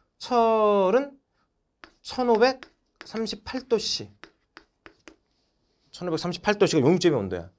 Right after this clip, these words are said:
그래서 천오백삼십팔 도 C 넘어가면 액상으로 변화가 일어난다, 이런 얘기죠. 천오백삼십팔 도 C. 이렇게. 그리고 이제 구리가 천팔십삼 도 C가 됩니다. 천팔십삼 도 C. 이렇게. 알루미늄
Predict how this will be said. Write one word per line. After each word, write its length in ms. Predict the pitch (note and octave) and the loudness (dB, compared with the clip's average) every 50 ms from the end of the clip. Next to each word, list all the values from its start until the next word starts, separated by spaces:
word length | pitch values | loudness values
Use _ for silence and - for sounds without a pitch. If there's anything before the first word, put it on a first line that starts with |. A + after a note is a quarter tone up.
| _ _ _ | _ _ _
그래서 120 | - A2 | -12 -8
천오백삼십팔 540 | - F#3+ G#3 G3 F#3+ G3+ F#3+ F#3 - - D#3 - - _ _ | -4 -4 -2 -2 -4 -4 -6 -6 -8 -10 -12 -14 -16 _ _
도 120 | - C#3+ | -6 -6
C 140 | C3+ - D3 | -6 -4 -2
넘어가면 600 | A2+ A2+ D3 D#3+ D3 A2+ G2+ C#3+ F3+ D#3 - - _ - _ - _ _ _ - | -2 0 0 0 -2 -2 -2 -4 -4 -4 -6 -10 _ -20 _ -20 _ _ _ -8
액상으로 560 | - B2+ - A3 G#3 F#3+ F3 D3+ - - - _ _ | -6 0 2 4 4 6 4 2 0 -4 -10 _ _
변화가 280 | - C3 C#3 D#3+ D#3 C#3 | -6 -2 -2 0 0 0
일어난다, 440 | A2 A2 A2 G#2+ F#2+ F#2+ F#2+ G#2 G2 | 0 0 -2 -2 -4 -4 -4 -4 -6
이런 220 | E2+ E2 E2 D#2+ | -6 -10 -12 -16
얘기죠. 240 | D#2 D2 - - _ _ _ _ _ _ _ _ _ | -18 -20 -20 -20 _ _ _ _ _ _ _ _ _
천오백삼십팔 560 | _ C3+ C3 B2 A2+ B2+ B2 - - D3+ D3 | _ -10 -8 -8 -6 -8 -10 -8 -10 -8 -4
도 80 | D#3+ D3+ | -4 -4
C. 380 | D3+ - - C3+ A3 B3+ - _ _ _ _ _ _ _ _ _ | -4 -2 -2 -2 -2 -2 -6 _ _ _ _ _ _ _ _ _
이렇게. 500 | _ _ _ _ - G2 C3+ G3+ A#3+ - _ _ _ _ _ | _ _ _ _ -8 -6 -6 -6 -8 -10 _ _ _ _ _
그리고 140 | B2+ B2+ C3+ | -8 -6 -6
이제 240 | A2+ G#2 F#2+ - - - _ _ _ _ | -6 -6 -8 -10 -12 -20 _ _ _ _
구리가 680 | - D3 D#3 F#3 F#3 F3+ F3+ F3 E3 D#3+ A3 B3 A#3+ - | -6 -4 -4 -2 -2 -2 -2 -2 0 2 0 0 0 -4
천팔십삼 840 | - - B3+ B3 A#3 A#3+ - - A3 - - - - - B3 B3 A#3 | -10 -10 -10 -12 -12 -12 -12 -14 -12 -12 -14 -16 -16 -14 -12 -6 -4
도 160 | G#3+ F3+ D3 | -4 -4 -4
C가 340 | C#3+ - - - B2+ C#3 D3+ | -6 -10 -12 -10 -8 -8 -8
됩니다. 360 | B2 G2 F2+ E2+ C2 - - _ _ _ _ _ _ - - _ _ _ _ _ _ _ - - _ _ _ _ - - _ _ _ - - _ _ _ - - _ _ _ _ _ | -8 -8 -10 -12 -16 -18 -20 _ _ _ _ _ _ -20 -20 _ _ _ _ _ _ _ -20 -20 _ _ _ _ -20 -20 _ _ _ -20 -20 _ _ _ -20 -20 _ _ _ _ _
천팔십삼 640 | - - D#3 C#3+ D3 - D#3 - - - F3+ G3 | -12 -10 -10 -8 -8 -8 -8 -8 -8 -6 -4 -2
도 100 | F#3 D#3 | 0 0
C. 360 | - - - - - - - _ _ _ _ _ _ _ | 0 0 -2 -2 -4 -4 -8 _ _ _ _ _ _ _
이렇게. 200 | _ _ _ - - _ _ _ _ | _ _ _ -20 -20 _ _ _ _
알루미늄 500 | - A#2+ D#3 F3 F3 F3 E3+ F#3 A#3 C4+ | -6 -4 -2 0 0 0 2 2 2 0